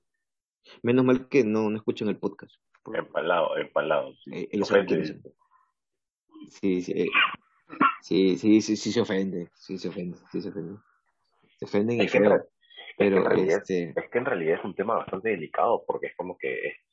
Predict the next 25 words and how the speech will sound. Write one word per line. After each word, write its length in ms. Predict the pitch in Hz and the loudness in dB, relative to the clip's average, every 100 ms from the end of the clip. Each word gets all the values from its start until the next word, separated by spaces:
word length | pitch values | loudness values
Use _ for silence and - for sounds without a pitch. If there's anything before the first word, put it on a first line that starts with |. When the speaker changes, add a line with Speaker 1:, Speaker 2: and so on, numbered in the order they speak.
| _ | _
Speaker 2:
una 220 | 87 87 | -6 -2
metida 340 | 87 - 87 80 | -2 -4 -2 0
de 60 | |
rata 320 | 78 80 - 87 | 0 -4 -4 -6
nacional. 800 | 82 - 71 69 69 92 80 - _ | -6 -6 -10 -10 -4 -4 -4 -12 _
O 100 | - | -14
sea, 280 | - 69 67 | -6 -4 -4
no 200 | 67 65 | -8 -10
es 180 | 78 - | -10 -8
una, 680 | 90 82 76 65 62 - _ _ - - - - - _ _ - | -6 -4 -6 -8 -14 -18 _ _ -20 -20 -20 -20 -20 _ _ -6
no 120 | 73 | -4
es 120 | 76 | -4
una 160 | 90 90 | 0 0
cuestión 420 | 78 - 82 78 | 0 -2 -2 0
de 160 | 85 - | -2 -4
que, 460 | 78 69 65 62 - | -4 -4 -4 -6 -4
"Puta, 240 | 92 - | -2 -2
te 60 | - | -4
estafaron, 500 | - - 85 82 73 | -8 -6 0 0 0
qué 100 | 85 | 0
huevón", 420 | 78 73 82 82 | 2 4 4 0
sino 180 | - 65 | -6 -12
es 80 | - | -8
como 280 | 78 71 - | -6 -6 -8
que 260 | 60 53 | -10 -12